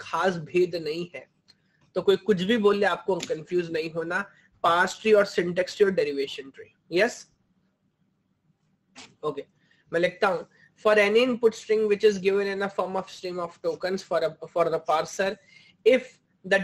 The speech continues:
derivation tree exists, then the input is syntactically or grammatically correct।" अब ये tree हम बना क्यों रहे हैं? अगर हम tree बना पाए,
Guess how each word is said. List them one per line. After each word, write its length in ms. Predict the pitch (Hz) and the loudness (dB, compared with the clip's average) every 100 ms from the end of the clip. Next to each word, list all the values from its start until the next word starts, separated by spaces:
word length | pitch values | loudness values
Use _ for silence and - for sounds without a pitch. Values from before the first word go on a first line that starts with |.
| 190 | 4
derivation 520 | 196 202 202 196 226 220 | 4 6 4 4 0 0
tree 220 | 208 185 160 | 0 0 -2
exists, 280 | 170 202 180 | -2 -4 -2
then 180 | 185 196 | -2 -2
the 120 | 202 | -4
input 360 | 196 - 220 214 | -4 2 4 4
is 240 | 208 - | 2 -2
syntactically 640 | 196 185 170 196 185 196 | -4 -2 -4 -2 -2 2
or 120 | 202 190 | 2 0
grammatically 680 | 160 147 160 170 165 165 165 | -4 -8 -8 -8 -6 -6 -6
correct।" 600 | 147 131 - _ _ _ | -8 -10 -12 _ _ _
अब 140 | 175 196 | 0 2
ये 80 | 226 | 2
tree 240 | - 233 | 4 2
हम 240 | 208 240 | 4 2
बना 300 | 202 185 202 | 2 4 2
क्यों 220 | 196 202 160 | 2 2 2
रहे 160 | 139 | -2
हैं? 280 | 139 139 - _ _ _ _ _ _ _ - | -6 -14 -18 _ _ _ _ _ _ _ -2
अगर 300 | 196 254 247 | 2 4 4
हम 280 | 226 254 | 2 0
tree 240 | 240 233 254 | -2 -2 -2
बना 360 | 190 185 202 | 0 0 2
पाए, 520 | 220 - 190 190 147 | 0 2 0 0 -4